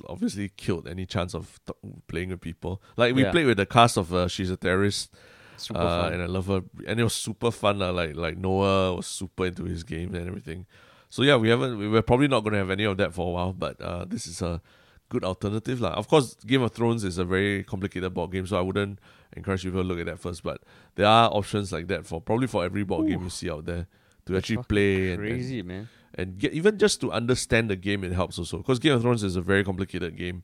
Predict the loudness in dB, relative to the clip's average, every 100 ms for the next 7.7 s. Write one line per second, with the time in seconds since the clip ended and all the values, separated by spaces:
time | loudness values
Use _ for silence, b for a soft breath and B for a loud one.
0 | b b b b -4 0 2 2 2 2
1 | 0 -4 _ _ -14 -6 -6 -4 -4 -2
2 | -2 0 0 0 -4 -10 -8 -6 0 0
3 | 0 -6 -10 -10 -8 -6 -4 -4 -4 -6
4 | b b b b 6 6 6 2 2 -2
5 | 0 2 2 2 0 0 2 4 4 6
6 | 6 4 2 2 4 4 2 2 -2 -4
7 | -4 -6 -8 -4 -4 -6 -16